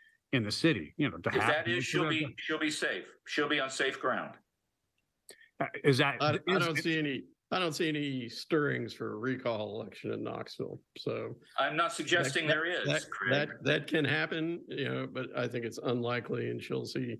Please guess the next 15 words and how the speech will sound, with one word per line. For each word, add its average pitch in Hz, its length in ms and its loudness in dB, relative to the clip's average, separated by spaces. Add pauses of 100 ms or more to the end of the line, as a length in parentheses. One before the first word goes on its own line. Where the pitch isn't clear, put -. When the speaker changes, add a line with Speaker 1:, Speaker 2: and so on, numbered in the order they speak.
Speaker 2:
Craig, 170 280 2
I'm 180 100 0
not, 196 280 2
I'm 180 120 -2
not 220 180 0
suggesting 175 560 0
there's 135 160 -2
gonna 147 140 4
be 147 120 2
a 143 60 2
recall. 143 420 0
What 127 100 0
I'm 131 100 0
suggesting 127 640 0
is 113 320 2